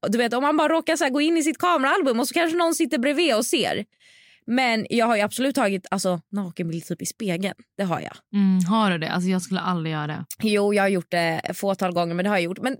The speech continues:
Speaker 1: de känner jag, det är klart att det är absolut inte kul om de kommer ut.
Speaker 2: Men vad är syftet?
Speaker 1: Ja, men man har ju skickat dem till någon kille.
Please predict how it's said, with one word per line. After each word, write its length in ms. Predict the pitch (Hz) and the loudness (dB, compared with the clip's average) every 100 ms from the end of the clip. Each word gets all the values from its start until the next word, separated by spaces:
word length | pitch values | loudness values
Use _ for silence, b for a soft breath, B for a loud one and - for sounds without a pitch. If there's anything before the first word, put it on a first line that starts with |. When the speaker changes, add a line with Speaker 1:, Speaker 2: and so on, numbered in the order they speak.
| 240 | 0
Speaker 1:
de 240 | 294 311 | 2 2
känner 280 | 262 226 190 | 2 0 0
jag, 120 | 170 | 0
det 60 | 190 | 0
är 20 | |
klart 260 | - 185 170 | 0 -2 -2
att 80 | |
det 60 | 160 | -6
är 40 | 175 | -8
absolut 500 | - 185 185 180 - | -8 -4 -2 -2 -4
inte 180 | 156 160 | -6 -6
kul 240 | - 147 | -4 -4
om 100 | 143 | -4
de 160 | 143 143 | -6 -10
kommer 240 | - 160 165 | -6 -2 -2
ut. 320 | - - - B B | -2 -8 -18 B B
Speaker 2:
Men 160 | - 240 | 0 2
vad 100 | 247 | 4
är 40 | 247 | 2
syftet? 520 | 254 - - - - _ _ _ _ - | 0 -2 -4 -6 -6 _ _ _ _ -6
Speaker 1:
Ja, 60 | |
men 180 | 220 196 | -2 0
man 120 | 190 | 2
har 60 | 208 | 0
ju 60 | |
skickat 480 | 196 202 - 220 - | 0 -4 -2 -2 -2
dem 100 | 190 | -4
till 120 | 190 185 | -4 -4
någon 100 | 180 | -2
kille. 340 | 196 - 196 | -2 -2 -4